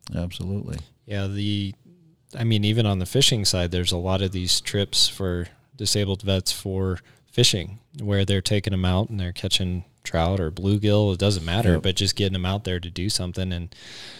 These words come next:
Speaker 2: I was reading an article last night. There was a guy, he was same thing, stage four cancer veteran, and his dream was to catch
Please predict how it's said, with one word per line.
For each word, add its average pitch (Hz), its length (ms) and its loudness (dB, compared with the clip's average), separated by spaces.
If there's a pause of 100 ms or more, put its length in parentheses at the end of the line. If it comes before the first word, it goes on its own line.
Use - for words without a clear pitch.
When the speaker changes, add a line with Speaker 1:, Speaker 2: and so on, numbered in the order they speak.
(300)
Speaker 2:
I 104 100 2
was 98 160 4
reading 101 180 4
an 95 120 2
article 95 400 0
last 90 340 2
night. 98 340 -2 (160)
There 101 160 -2
was 92 140 0
a 95 60 0
guy, 92 380 4 (320)
he 98 220 -2
was 92 280 -4 (160)
same 90 240 -2
thing, 90 360 -4 (260)
stage 104 360 2
four 98 220 0
cancer 95 680 -2 (120)
veteran, 98 360 0
and 90 200 -2 (680)
his 107 220 4
dream 117 320 6
was 101 180 2
to 98 80 -2
catch - 460 0